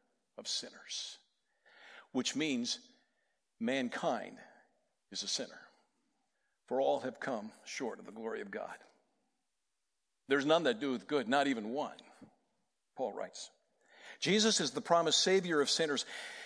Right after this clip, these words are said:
Yet we learn in the scripture, he perfectly, perfectly fulfilled the moral law of God.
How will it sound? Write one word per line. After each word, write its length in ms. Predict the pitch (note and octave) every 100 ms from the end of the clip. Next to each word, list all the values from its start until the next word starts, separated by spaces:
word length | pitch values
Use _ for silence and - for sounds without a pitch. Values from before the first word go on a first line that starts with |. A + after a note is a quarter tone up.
| -
Yet 1300 | - - - - - - - - - - - - F3
we 100 | F3
learn 260 | F3+ F#3+
in 80 | F#3+
the 100 | C#3+
scripture, 540 | - - F3+ - F#3 - - _
he 160 | D#3
perfectly, 1040 | - - - - A3 - D#3+ - A2+ G2 - - _ _ _ _ _
perfectly 640 | - A#3 A#3 G#3 F#3+ D#3 C#3
fulfilled 720 | - A#2 - C3+ A#2 G2+ - _ _ -
the 100 | A2
moral 720 | A2 A2+ B2 C#3 C#3 C3+ -
law 340 | A2 A2 A2 -
of 200 | - A2
God. 320 | A2+ G#2 F#2+